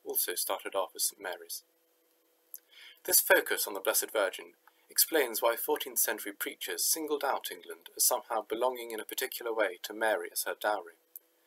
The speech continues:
the dowry referring to the contemporary practice of a mother holding on to a certain amount of property from her son in case her husband died. In the same way, England was viewed as in some way specially given to Our Lady by her son, due to its preeminence in devotion to her.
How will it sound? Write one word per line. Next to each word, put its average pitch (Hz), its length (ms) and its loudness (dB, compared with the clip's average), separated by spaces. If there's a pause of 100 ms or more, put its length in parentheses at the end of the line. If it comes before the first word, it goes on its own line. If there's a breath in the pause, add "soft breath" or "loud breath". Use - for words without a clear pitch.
(440 soft breath)
the - 40 -4
dowry 127 360 6
referring 98 440 0
to - 80 -14
the 107 100 -8
contemporary 117 520 -4
practice - 600 -4
of 104 80 -12
a 110 100 -6
mother 127 280 0 (340 soft breath)
holding 127 220 -2
on 120 100 -2
to 120 140 -8
a 110 40 2
certain 139 300 2
amount 127 220 -2
of 117 160 -10
property 98 420 -4
from - 220 -16
her 98 60 -10
son - 300 0 (100)
in - 80 -20
case - 240 -4
her 196 100 -6
husband 87 300 -12
died. - 320 -14 (960 loud breath)
In 113 60 -14
the 107 80 0
same 123 260 2
way, 113 280 0 (280 soft breath)
England 127 340 0
was - 140 -4
viewed 101 300 -4
as 104 100 -6
in 107 100 -4
some 120 200 0
way 120 100 -2
specially 127 540 0
given 95 340 -4
to - 140 -2
Our 101 100 2
Lady 104 320 -2
by 92 180 0
her 95 60 -12
son, 92 280 0 (520 soft breath)
due 117 140 -8
to - 100 -4
its 117 100 -4
preeminence 110 640 0
in 95 60 -16
devotion 98 460 0
to - 80 -12
her. - 180 -16